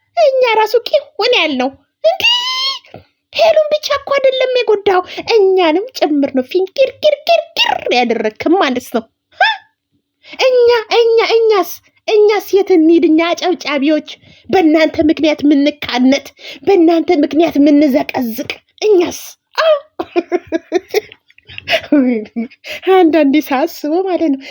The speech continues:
ለሄሉ ባልና ሚስት እኛ ዳሪ ነን የምንመስለው እኮ።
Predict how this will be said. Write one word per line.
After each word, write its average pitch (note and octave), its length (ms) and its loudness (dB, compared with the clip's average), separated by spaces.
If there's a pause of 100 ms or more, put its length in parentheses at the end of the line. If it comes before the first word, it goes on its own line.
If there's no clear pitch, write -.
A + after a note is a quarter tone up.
(120)
ለሄሉ G4+ 460 2 (360)
ባልና G#4+ 500 2 (100)
ሚስት A4+ 260 0
እኛ F#4+ 280 4
ዳሪ F4 360 2
ነን G4 200 2
የምንመስለው C#4+ 580 2
እኮ። C4 160 -10